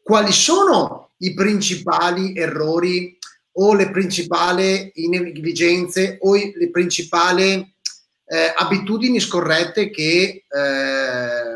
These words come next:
o-, noi abbiamo quando lavoriamo su un'organizzazione, su un'azienda?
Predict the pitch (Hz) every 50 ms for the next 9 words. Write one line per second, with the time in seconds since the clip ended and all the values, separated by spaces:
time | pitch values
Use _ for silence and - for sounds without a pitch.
0 | 113 - 170 - - - - - 185 185 196 214 214 190 - - 151 131 110 101
1 | 101 98 - - - 170 175 190 202 208 180 175 170 175 170 143 135 135 143 165
2 | 185 180 - - 156 156 156 156 151 156 156 151 139 143 147 139 - - 120 127
3 | 170 190 175 - - 139 143 139 - - 123 110 101 92 -